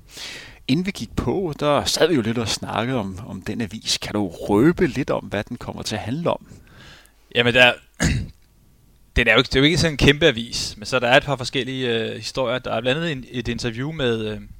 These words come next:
Speaker 2: med en hepper, som giver en masse gode råd til alle dem, der skal ud og stå i Københavns gader og heppe på søndag, forhåbentlig, hvis vi får godt vejr.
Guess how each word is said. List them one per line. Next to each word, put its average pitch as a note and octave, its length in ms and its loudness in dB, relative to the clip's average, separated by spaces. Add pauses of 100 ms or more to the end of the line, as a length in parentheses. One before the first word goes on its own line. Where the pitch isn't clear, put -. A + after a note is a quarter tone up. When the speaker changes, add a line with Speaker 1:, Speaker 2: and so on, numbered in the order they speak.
(540)
Speaker 2:
med A#2 140 4
en A#2 60 0
hepper, D3 320 8 (440)
som C3+ 180 -8
giver C#3+ 160 -2
en B2+ 60 -2
masse C3 200 0
gode D3+ 200 -4
råd C#3 200 -2
til B2+ 360 -4
alle C3+ 240 -2
dem, D3 200 -4
der D3 140 -8
skal G#2 480 -8 (760)
ud C#3+ 180 -8
og C3+ 100 -6
stå C#3+ 260 -2
i C#3 40 -8
Københavns C3 760 -4 (100)
gader C3+ 680 -4
og A2 300 -4 (280)
heppe C#3 380 -4
på C#3 80 -12
søndag, C3 420 -10
forhåbentlig, C#3+ 440 -6
hvis C3 160 -12
vi C3+ 60 -8
får B2 140 -6
godt C3 200 -4
vejr. B2+ 180 -6